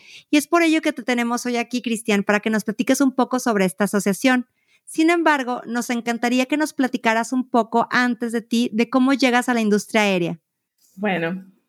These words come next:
Speaker 2: eh, mi historia en la industria fue casi que un encuentro, porque yo siempre trabajé, bueno, tengo formación de publicidad, de comunicaciones.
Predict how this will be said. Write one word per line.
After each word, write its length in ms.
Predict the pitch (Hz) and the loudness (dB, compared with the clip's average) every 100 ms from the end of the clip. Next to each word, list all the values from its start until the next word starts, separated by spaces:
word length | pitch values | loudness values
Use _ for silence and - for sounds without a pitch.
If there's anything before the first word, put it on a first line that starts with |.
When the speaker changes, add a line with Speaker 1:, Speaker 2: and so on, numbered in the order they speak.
| - | -4
Speaker 2:
eh, 300 | 196 190 190 | -2 0 0
mi 80 | 220 | 0
historia 360 | 226 254 277 | 2 2 2
en 60 | 294 | 2
la 100 | 240 | 0
industria 960 | 220 226 233 254 233 226 214 208 202 - | 2 0 0 0 2 2 2 0 -4 -10
fue 400 | - 202 202 - - | -4 -2 -2 -8 -4
casi 380 | 220 233 254 | -4 -4 -8
que 240 | 226 226 220 | -4 0 0
un 200 | 220 214 | 2 0
encuentro, 840 | 196 190 220 196 208 208 240 285 _ _ _ _ _ _ | 0 2 2 2 0 0 0 -4 _ _ _ _ _ _
porque 960 | 226 214 214 208 220 214 214 208 208 202 | 0 2 0 -2 0 2 4 2 0 -4
yo 120 | 226 | -8
siempre 360 | 226 262 285 302 | -4 -2 -2 -2
trabajé, 720 | 247 233 247 226 233 240 - _ | 0 0 0 0 0 -2 -8 _
bueno, 280 | 208 190 - _ _ | -6 -6 -8 _ _
tengo 240 | 233 247 | 0 0
formación 540 | 262 262 226 220 233 226 | 2 0 0 -2 -2 -2
de 80 | 226 | 0
publicidad, 680 | 226 208 214 196 196 262 - - | -2 -4 -4 -2 -2 -2 -8 -4
de 160 | 214 | -2
comunicaciones. 840 | 214 208 202 202 214 226 311 330 | 0 0 0 -2 0 0 0 -6